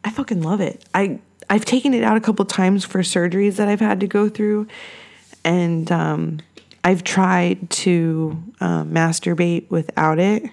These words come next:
And it just isn't as good. Like, and it's still, like, it's not as sensitive as it used to be,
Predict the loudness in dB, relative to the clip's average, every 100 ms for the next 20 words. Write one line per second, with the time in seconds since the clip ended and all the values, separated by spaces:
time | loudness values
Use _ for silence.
0 | _ _ _ _ _ _ _ _ _ _
1 | _ _ _ _ _ _ _ -2 2 4
2 | 4 4 2 2 2 2 2 2 2 2
3 | 2 2 2 0 -6 -10 -2 0 0 2
4 | 2 2 -2 0 2 4 2 0 -2 -2
5 | -2 -4 0 0 0 2 2 2 0 0
6 | 0 -2 0 0 -2 0 0 0 -2 -2
7 | -2 -2